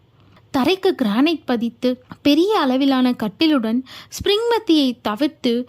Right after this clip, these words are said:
ஃபோம் மெத்தை அதனை ஆக்கிரமித்திருந்தது. மேலும் ஏ சி மற்றும் இன்ன பிற வசதிகளுடன்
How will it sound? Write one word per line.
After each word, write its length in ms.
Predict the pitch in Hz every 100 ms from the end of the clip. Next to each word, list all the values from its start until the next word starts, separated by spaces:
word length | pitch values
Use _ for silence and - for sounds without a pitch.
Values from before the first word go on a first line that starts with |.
| - -
ஃபோம் 400 | - 349 370 440
மெத்தை 360 | 453 - - 240 233 -
அதனை 300 | 196 240 226
ஆக்கிரமித்திருந்தது. 1080 | 202 269 311 339 294 277 254 233 220 214 214 - _ _ _ _
மேலும் 380 | 247 269 311 330 262 -
ஏ 180 | - 269
சி 220 | 330 - 269 254
மற்றும் 320 | 220 254 - 277
இன்ன 300 | 262 277 392
பிற 180 | 440 359 302
வசதிகளுடன் 840 | 247 - 269 285 254 240 214